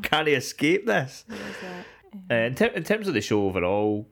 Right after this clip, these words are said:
Speaker 2: it was kind of what I expected.
Speaker 1: Yeah.
Speaker 2: Like, I mean, what, you know
Speaker 1: I know,
Speaker 2: what, you
Speaker 1: like,
Speaker 2: know,
Speaker 1: it's
Speaker 2: you know what you're gonna get. Like, there was nothing.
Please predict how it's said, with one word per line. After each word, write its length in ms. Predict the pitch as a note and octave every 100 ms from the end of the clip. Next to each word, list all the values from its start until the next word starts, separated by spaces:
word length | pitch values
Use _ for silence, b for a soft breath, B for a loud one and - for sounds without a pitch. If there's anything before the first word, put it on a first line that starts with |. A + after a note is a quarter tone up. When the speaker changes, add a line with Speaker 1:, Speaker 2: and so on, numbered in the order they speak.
| -
Speaker 2:
it 120 | -
was 120 | -
kind 200 | - -
of 100 | G#2+
what 100 | E2+
I 40 | A1+
expected. 520 | - - A#1 - - A#3
Speaker 1:
Yeah. 300 | A3 G#3 G3
Speaker 2:
Like, 240 | A2+ B2+ D3+
I 40 |
mean, 160 | C#3+ C#3
what, 340 | D#3 B2 - - - _ _ _ b b b b b b
you 120 | E3
know 60 | F3
Speaker 1:
I 40 |
know, 80 | -
Speaker 2:
what, 60 | -
you 60 |
Speaker 1:
like, 80 | C#3+
Speaker 2:
know, 60 | E3+
Speaker 1:
it's 80 | F3
Speaker 2:
you 100 | F3+
know 80 | G3+
what 120 | F#3
you're 100 | C3+
gonna 160 | G2+
get. 460 | F2 E2 G2+ G2 -
Like, 340 | G#2 G2+ - -
there 100 | B2
was 180 | A#2 A#2+
nothing. 680 | C#3+ - C#3+ A2 G#2 F#2+